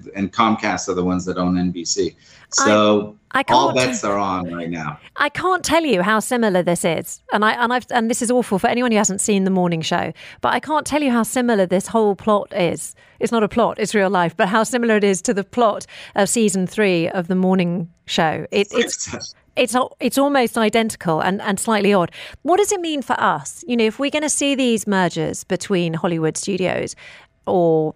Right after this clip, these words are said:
Speaker 2: where the tech companies buy a Hollywood studio, does that mean more or less content?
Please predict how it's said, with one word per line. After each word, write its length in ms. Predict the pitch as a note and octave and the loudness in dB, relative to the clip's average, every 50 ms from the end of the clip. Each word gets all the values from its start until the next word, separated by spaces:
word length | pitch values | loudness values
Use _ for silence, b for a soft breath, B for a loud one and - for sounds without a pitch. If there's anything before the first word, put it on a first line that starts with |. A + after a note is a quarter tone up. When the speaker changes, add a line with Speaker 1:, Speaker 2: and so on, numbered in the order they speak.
| _ _ | _ _
Speaker 2:
where 220 | F#3 F#3 F3+ E3+ | -2 0 0 0
the 100 | D#3+ F3 | -2 -4
tech 320 | E3+ - - G#3 G3+ - - | -6 -6 -4 -4 -4 -4 -4
companies 580 | - F#3+ F3 E3 - F3 E3+ E3+ E3 D#3+ D#3+ | -4 -4 -2 -2 -2 -2 0 0 0 0 -2
buy 400 | - _ - F3 F3 E3+ E3+ E3+ E3 | -2 _ -2 0 0 0 0 0 0
a 180 | E3 - E3 | 0 -2 -2
Hollywood 440 | - - F3 E3 D#3+ D#3 - - E3+ | -2 -2 -2 -2 -2 -2 -4 -4 -6
studio, 400 | - - - F3+ E3+ E3+ - - | -6 -6 -4 -4 -2 -2 -4 -4
does 180 | - - F#3 - | -4 -6 -4 -2
that 200 | C4+ C4 B3+ A3+ | -2 -2 -2 -2
mean 200 | A#3 G#3 G3+ G3+ | -2 -2 0 0
more 440 | G#3 G#3+ A3+ B3+ D4+ E4+ F4+ F4 - | 2 2 2 4 4 4 2 2 0
or 160 | - A3 G#3+ | -2 -2 0
less 340 | G#3 G3+ G#3+ G#3 F3+ - - | 0 0 0 -2 -2 -4 -8
content? 760 | - - F#3+ E3+ E3+ - D#3+ - - - - - - - | -8 -8 -8 -8 -6 -6 -6 -6 -6 -8 -10 -14 -18 -20